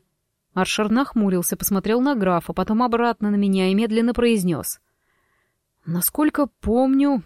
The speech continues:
никто не говорил, что Эльвинг приходится мне женой". Тьфу ты, попалась на мелочи. Так себе из меня обманщица.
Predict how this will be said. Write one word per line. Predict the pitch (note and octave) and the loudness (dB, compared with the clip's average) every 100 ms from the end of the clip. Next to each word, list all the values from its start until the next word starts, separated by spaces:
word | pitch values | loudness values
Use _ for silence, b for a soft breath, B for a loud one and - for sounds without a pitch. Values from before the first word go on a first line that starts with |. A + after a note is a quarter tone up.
| _ | _
никто | G3+ G3 G#3 - C4+ | -4 0 0 -2 -4
не | C#4 A#3+ | -2 -2
говорил, | B3+ D4 D#4+ | 0 0 0
что | G#3 - F#3+ - | -2 -2 -2 -2
Эльвинг | - G3 G3+ G#3+ G3+ - | -2 -2 0 -2 -2 -6
приходится | G3 G3+ - G#3 G3 - G3 | -6 -4 0 0 0 0 0
мне | F#3 F#3 F#3 E3 | 0 2 0 0
женой". | G3 A3+ - - - _ _ _ _ _ _ | -2 -2 -4 -8 -16 _ _ _ _ _ _
Тьфу | - - D#4+ | -12 -12 -8
ты, | - - _ _ - | -8 -8 _ _ -2
попалась | D4 - D#4 B3 - | -2 0 0 2 0
на | B3 | -2
мелочи. | B3 D4+ A#3+ F#3+ - - _ _ _ _ _ _ _ _ _ | -2 0 -2 -4 -6 -12 _ _ _ _ _ _ _ _ _
Так | D4+ D4 C#4+ | 0 2 0
себе | - C4 A3 A#3 A3+ | -2 -2 0 2 2
из | G#3 | 2
меня | A3+ A3 G#3+ G3+ - | 0 0 0 -2 -2
обманщица. | A3 G3 G#3 F#3+ - G3+ - | -2 0 2 0 -2 -4 -6